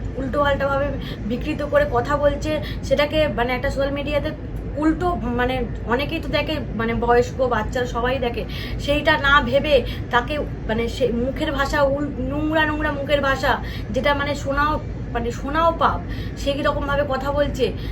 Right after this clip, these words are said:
তো মানে কি বলবো, মানে পুরো বাজে হচ্ছে ব্যাপারটা। মানে একটা ছেলে হয়ে মেয়েদেরকে কিভাবে নিচু নাম-, নিচে ডা-, ডাউন করছে, সেটা তোমরা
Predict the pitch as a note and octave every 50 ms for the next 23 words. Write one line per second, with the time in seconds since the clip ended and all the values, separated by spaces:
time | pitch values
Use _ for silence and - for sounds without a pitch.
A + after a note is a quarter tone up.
0 | - - - G#3 G#3 A3 G#3+ G#3+ G#3+ G#3+ G#3 G#3 - - - - - - - E4
1 | E4 E4 E4 D#4+ D#4+ D#4+ - C4+ B3 B3+ B3+ C4+ - - - - - - - -
2 | - - - - - - - - - - - - - - - - - - - -
3 | - - - - - F#4 G4 - - - A3 A3+ B3+ A#3+ C#4+ E4 D#4 D#4 D4+ -
4 | - C#4+ B3+ C4 B3 C4+ C4 B3+ - - - F#3+ D#3+ - - - - - - -
5 | - - - - - - - - - - - - - - - - A3+ B3 B3 B3
6 | - - A3 - - D#4+ D#4 - - - C#4+ C#4+ E4 E4+ D#4+ D#4+ E4 E4 D#4 C#4
7 | C4+ C4+ C#4 C#4 D#4 D#4 D#4 E4+ D#4+ - - D4+ C#4 D4+ D#4+ E4+ E4+ D4+ D4 C4
8 | D4 D4+ D4+ D4 C#4+ C4+ C4 C4 A#3+ D4+ - C#4 C4 B3 A3+ A#3+ A#3+ C4+ C#4 C#4+
9 | - D4+ D4 D4 - C#5 G4 C#4 C#4 C#4+ D4 C#4+ D4 D4 -